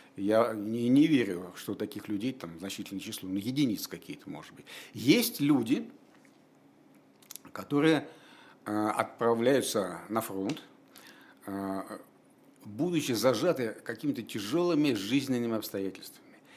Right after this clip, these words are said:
и в надежде на, э, высокое денежное содержание. Надо, можем ли мы их назвать наёмниками? Ну, у человека, допустим, долги, да, или я вот знаю одного человека,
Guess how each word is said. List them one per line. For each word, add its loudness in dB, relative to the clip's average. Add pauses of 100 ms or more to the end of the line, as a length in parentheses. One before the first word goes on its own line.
(220)
и 2
в -4
надежде 2
на, 4
э, -2 (880)
высокое 0
денежное 2
содержание. -4 (1700)
Надо, -4 (120)
можем 6
ли 6
мы 4
их -4
назвать 0
наёмниками? -4
Ну, -2
у -2
человека, 2
допустим, -10
долги, -8 (640)
да, -2
или -4 (800)
я -6
вот -8
знаю -2
одного -4
человека, -4